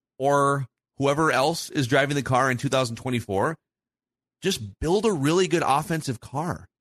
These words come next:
with players that are in their primes. And if you look at what they're setting up here, let's say Jordan Addison is a hit. Let's say he is,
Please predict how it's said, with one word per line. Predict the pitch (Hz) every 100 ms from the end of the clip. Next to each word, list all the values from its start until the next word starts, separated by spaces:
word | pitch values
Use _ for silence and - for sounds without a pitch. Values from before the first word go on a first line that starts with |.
| _ _ -
with | 131 -
players | - 143 160 151
that | 143
are | 135
in | 135
their | 147 139
primes. | - 120 147 82 85
And | - 120
if | 117
you | 165
look | 170
at | 156
what | 139 139
they're | 123
setting | - 117 110
up | 131
here, | 107 92
let's | 131
say | - 139
Jordan | 120 120 110
Addison | 104 104 101 98
is | - 90
a | 76
hit. | 80 - -
Let's | 107 -
say | 139
he | 113 117 110
is, | 104 95